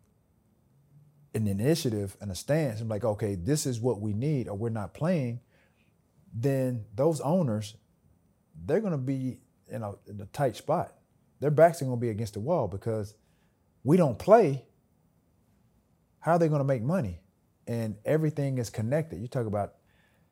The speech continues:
just think about all the stadiums, thirty-two sta-, thirty-two teams,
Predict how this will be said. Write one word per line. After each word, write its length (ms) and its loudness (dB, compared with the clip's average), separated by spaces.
just 140 0
think 160 4
about 200 8
all 180 8
the 80 2
stadiums, 480 6
thirty-two 400 4
sta-, 260 0
thirty-two 360 6
teams, 580 0